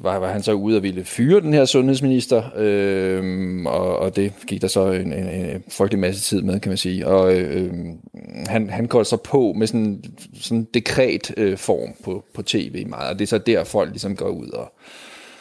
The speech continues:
og protesterer ved at, ved, ved over i, i hele, over hele landet, så man står og, og, og råbe, øh, ud med Bolsonaro og, og lave alt det her larm.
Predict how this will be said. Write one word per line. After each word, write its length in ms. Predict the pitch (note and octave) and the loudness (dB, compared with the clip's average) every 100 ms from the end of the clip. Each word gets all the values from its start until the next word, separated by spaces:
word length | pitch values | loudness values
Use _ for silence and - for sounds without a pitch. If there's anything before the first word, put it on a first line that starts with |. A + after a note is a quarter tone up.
| - - _ _ | -20 -20 _ _
og 140 | - A#2 | -2 2
protesterer 560 | B2+ A2 - B2 A2 | 2 2 4 6 6
ved 120 | G#2+ | 6
at, 500 | F#2 F2 F2+ F2+ D2+ | 4 4 2 0 0
ved, 160 | G2 F2+ | -2 -4
ved 220 | G2 F#2 | -4 -2
over 340 | F2 F#2 F#2 F#2 | 0 0 0 -2
i, 180 | E2 F2+ - | -8 -10 -8
i 120 | F#2 | -6
hele, 380 | A2 G#2 G#2+ G2+ | -2 0 0 -2
over 220 | - G#2 | 2 4
hele 180 | A2+ A#2 | 4 4
landet, 360 | G2+ F#2+ G#2+ G2+ | 4 4 0 -2
så 120 | F#2+ | -4
man 140 | F#2 | -4
står 280 | F#2 F#2+ D#2+ | -2 -2 0
og, 280 | F2 F2 - | 0 0 -2
og, 520 | F2 F2 E2+ E2+ E2+ - - - _ - | -2 0 0 -4 -6 -12 -20 -20 _ -14
og 120 | - | -8
råbe, 300 | F2+ F2+ F#2 | 0 0 2
øh, 360 | F#2 F2 F2 F2 - - G2+ | 0 0 -2 -4 -8 -12 -6
ud 180 | F#2+ G#2 | 0 2
med 100 | G2+ | 4
Bolsonaro 640 | F#2+ F#2+ F#2 F2+ F#2+ F#2+ | 4 4 4 6 4 2
og, 400 | F2 F2 F2+ - | -2 -4 -6 -10
og 60 | F2 | -6
lave 180 | F#2 F2 | -4 -4
alt 100 | - | -6
det 80 | |
her 80 | F#2+ | -8
larm. 200 | - - | -8 -10